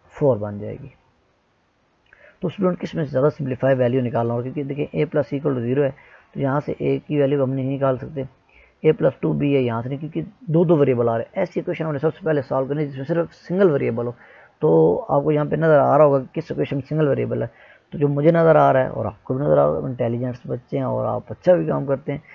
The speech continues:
तो question number जो third है उसमें आपको नज़र आ रहा है कि एक ही variable है सी minus वन, तो हम उसको पहले solve करते हैं। तो बेटा सी minus one, तो बेटे सी minus वन इस side पे माइनस वन उधर जाके क्या हो जाएगा, प्लस हो जाएगा, तो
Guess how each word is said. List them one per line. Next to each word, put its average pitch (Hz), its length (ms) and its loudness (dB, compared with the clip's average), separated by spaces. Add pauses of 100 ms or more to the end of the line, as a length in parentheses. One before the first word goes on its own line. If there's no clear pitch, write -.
(280)
तो 147 80 -8
question 139 240 -4
number 127 200 -4
जो 120 140 -6
third 135 320 0
है 120 140 -2 (300)
उसमें 156 240 -4
आपको 117 280 -4
नज़र 117 240 -2
आ 113 140 -2
रहा 117 80 -2
है 131 60 -2
कि 120 180 -8
एक 123 100 -6
ही 131 100 -4
variable 117 220 -2
है 139 80 2
सी - 180 -8
minus 123 360 -4
वन, 113 120 -4
तो - 380 -12
हम - 140 -4
उसको - 200 -8
पहले 139 240 2
solve 123 280 0
करते 127 300 -6
हैं। - 1200 -14
तो 139 100 -4
बेटा 123 280 0 (420)
सी 156 320 0
minus 131 540 -2
one, 113 140 -4 (420)
तो - 60 -8
बेटे 135 260 -2
सी 143 300 -4
minus 135 360 -2
वन 131 300 -2 (540)
इस 156 180 -4
side 143 160 4
पे 131 100 -2
माइनस 131 340 -2
वन 139 160 0
उधर 135 200 0
जाके 135 140 2
क्या 143 100 2
हो 135 60 2
जाएगा, 131 200 2
प्लस 156 360 2
हो 135 40 -4
जाएगा, 123 280 0
तो - 120 -12